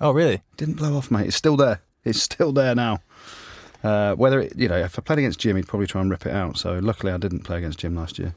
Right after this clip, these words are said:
Speaker 1: Have you ever been in a situation where you've just rocked up not expecting to play and have to, had, had to play? Like, Aaron Cruden did it during the two thousand eleven World Cup. Like, he was,
Speaker 2: Right.
Speaker 1: he's photographed on the, on, in the crowd on the piss with his boys.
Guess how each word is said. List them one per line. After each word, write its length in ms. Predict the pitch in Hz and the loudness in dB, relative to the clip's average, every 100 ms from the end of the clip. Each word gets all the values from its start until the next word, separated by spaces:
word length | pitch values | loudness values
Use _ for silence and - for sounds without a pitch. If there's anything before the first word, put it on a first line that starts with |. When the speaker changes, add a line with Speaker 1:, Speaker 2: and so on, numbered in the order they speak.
| _ | _
Speaker 1:
Have 140 | 139 143 | 0 2
you 80 | |
ever 120 | 151 139 | 2 2
been 220 | 123 123 | 2 4
in 60 | |
a 40 | 113 | 2
situation 600 | - 95 107 104 - 104 | 0 -4 -2 -2 0 0
where 100 | 98 | 0
you've 100 | 98 | 0
just 200 | - - | -4 -4
rocked 220 | 95 - | -4 -4
up 120 | - | -4
not 180 | 101 101 | -2 -2
expecting 440 | 92 - 104 101 | -4 -6 -4 -4
to 80 | 98 | -6
play 200 | - 98 | -2 -2
and 120 | 98 | 0
have 140 | 101 - | -4 -8
to, 140 | - | -10
had, 140 | 98 - | -8 -8
had 160 | 107 107 | -8 -8
to 80 | - | -4
play? 220 | 104 123 - - - | -4 -4 -6 -14 -6
Like, 80 | 143 - 143 | -6 -2 2
Aaron 180 | 156 | 2
Cruden 320 | 131 151 151 120 | 4 4 6 4
did 160 | 107 | 4
it 100 | 92 | 2
during 220 | 101 110 | 2 4
the 80 | 107 | 4
two 120 | 92 | 2
thousand 280 | - 101 98 | 0 0 0
eleven 200 | 98 98 | 0 2
World 160 | 95 87 | 2 2
Cup. 300 | - - - - | 0 -2 -4 -8
Like, 160 | 95 107 | 0 2
he 40 | |
was, 140 | 98 - | 2 2
Speaker 2:
Right. 60 | |
Speaker 1:
he's 120 | 101 | -2
photographed 540 | - 117 107 101 95 - | 2 2 2 2 0 0
on 200 | 104 98 | 0 2
the, 140 | 95 | 2
on, 200 | 107 101 - | 0 0 2
in 80 | 110 | 2
the 80 | 95 | 2
crowd 380 | - 104 95 - - _ - | 2 2 0 -4 -18 _ -2
on 120 | 107 | 0
the 60 | 95 | 2
piss 240 | 107 95 | 0 -2
with 100 | 92 | -4
his 120 | 90 | -4
boys. 480 | - 101 92 104 | 0 0 0 -2